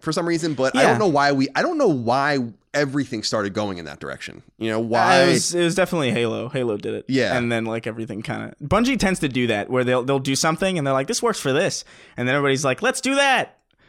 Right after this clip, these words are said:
Speaker 2: So, like, regenerating health it was, and then, like, when Destiny came out, it was like, "Social hu-, social hubs,"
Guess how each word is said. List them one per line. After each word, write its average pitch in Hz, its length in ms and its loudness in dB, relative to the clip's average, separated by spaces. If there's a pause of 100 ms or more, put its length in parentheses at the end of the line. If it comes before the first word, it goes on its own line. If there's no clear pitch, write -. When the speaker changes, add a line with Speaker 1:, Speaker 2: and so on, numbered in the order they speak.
(140)
Speaker 2:
So, 165 100 0
like, 156 120 2
regenerating 165 420 2
health 139 280 2
it 156 60 2
was, 143 200 4
and 135 80 0
then, 131 140 0
like, 123 300 0
when 127 240 -2
Destiny 120 340 -2
came 117 140 -2
out, 117 100 0
it 117 40 -2
was 113 80 -2
like, 101 120 -4
"Social 262 420 2
hu-, 196 280 2
social 233 380 0
hubs," 151 500 0